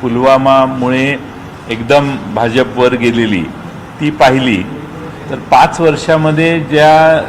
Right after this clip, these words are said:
निगेटिव्ह फॅक्टर्स, अ, भाजपची प्रतिमा कमी करण्यात, अ, आलेले आहेत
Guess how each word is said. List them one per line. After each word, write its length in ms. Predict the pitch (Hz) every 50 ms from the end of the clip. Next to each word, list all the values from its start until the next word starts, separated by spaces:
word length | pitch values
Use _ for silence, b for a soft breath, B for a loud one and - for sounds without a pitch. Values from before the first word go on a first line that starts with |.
| 113
निगेटिव्ह 440 | 135 139 139 143 151 147 170 165 151
फॅक्टर्स, 720 | 151 156 139 123 - - 156 147 143 135 - - - - - - -
अ, 240 | - 139 135 131 131 127 127 117 113 - - - - - -
भाजपची 520 | 120 120 123 120 120 131 135 - - - 143
प्रतिमा 760 | - - 120 110 113 127 127 120 127 131 127 123 123 117 - - - - - - - - - - - - - - - -
कमी 220 | 131 123 135 139
करण्यात, 600 | 131 135 127 120 120 123 127 127 117 120 120 127
अ, 400 | 131 123 120 120 117 117 117 - - - - - - - - - - - - - - - - - - - - - - - - - - - - - - -
आलेले 360 | 120 120 127 131 135 127 127 117
आहेत 180 | 110 117 120